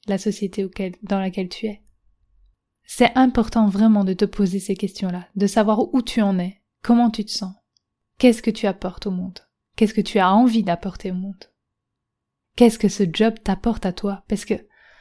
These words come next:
qu'est-ce qu'il y a de plus important que ta santé, ton bien-être ? Rien, je peux te le dire.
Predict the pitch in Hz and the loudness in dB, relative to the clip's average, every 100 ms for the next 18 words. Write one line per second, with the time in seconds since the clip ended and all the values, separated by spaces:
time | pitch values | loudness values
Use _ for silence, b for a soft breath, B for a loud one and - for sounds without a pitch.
0 | b b - 277 - 196 - 190 190 196 | b b -2 0 2 -2 -2 -4 -2 -6
1 | - 220 240 202 202 185 208 190 214 214 | -2 -2 0 -2 -6 -6 -4 -2 -2 -2
2 | 190 175 180 180 180 - - _ - 214 | -2 -2 -2 -2 -4 -10 -20 _ 0 2
3 | 196 - _ - - 220 208 180 185 185 | 2 -6 _ -10 -2 0 2 2 0 -2